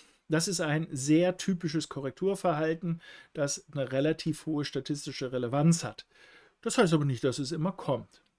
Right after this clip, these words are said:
Aber ich muss es mit einkalkulieren. Sprich, wenn ihr sagt, "Ich gehe jetzt long", gibt's zwei Varianten. Entweder ihr erlaubt diesen Rücksetzer,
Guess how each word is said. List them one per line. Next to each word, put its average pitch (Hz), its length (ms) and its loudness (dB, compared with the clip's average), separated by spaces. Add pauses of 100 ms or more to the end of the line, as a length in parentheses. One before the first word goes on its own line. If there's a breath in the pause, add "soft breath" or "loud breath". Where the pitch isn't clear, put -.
Aber 165 340 2
ich 131 140 -4
muss 170 220 4
es 156 120 -2
mit 143 120 -2
einkalkulieren. 123 720 -6
Sprich, 170 640 4 (320 loud breath)
wenn 196 220 4
ihr 175 260 4
sagt, 160 460 2
"Ich 175 160 -6
gehe 175 160 0
jetzt 151 260 0
long", 143 380 2 (260)
gibt's - 240 -2
zwei 160 300 4
Varianten. 156 680 -2 (300 soft breath)
Entweder 160 500 6
ihr - 240 2
erlaubt 160 520 0
diesen 135 240 -2
Rücksetzer, 123 720 -6